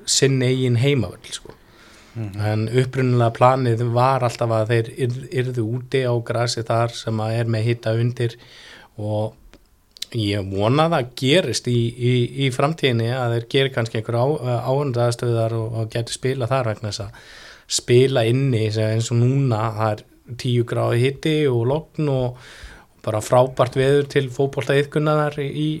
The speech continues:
Speaker 1: í maímánuði og, og það bara væri leiðilegt ef það væri til dæmis leikir inni og það var leiði-, bara, sorry, það var hundleiðilegt að koma inn í kórinn í fyrra, ég fór í tvo leiki í fyrra og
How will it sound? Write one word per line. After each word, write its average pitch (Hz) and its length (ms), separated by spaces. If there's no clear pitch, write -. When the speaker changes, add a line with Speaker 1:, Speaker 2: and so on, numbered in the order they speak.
Speaker 1:
í 131 80
maímánuði 160 720
og, 120 320
og 120 160
það 104 160
bara 107 160
væri 104 300
leiðilegt 143 500
ef 135 80
það 127 140
væri 135 160
til 127 80
dæmis 123 180
leikir 131 640
inni 165 460
og 104 300
það 104 160
var 101 100
leiði-, 143 540
bara, 104 220
sorry, 107 340
það 104 140
var 113 240
hundleiðilegt 127 720
að 117 80
koma 123 260
inn 123 140
í - 20
kórinn 123 400
í 113 60
fyrra, 123 240
ég 107 80
fór 107 160
í - 100
tvo 127 300
leiki 127 320
í 120 60
fyrra 120 260
og 92 100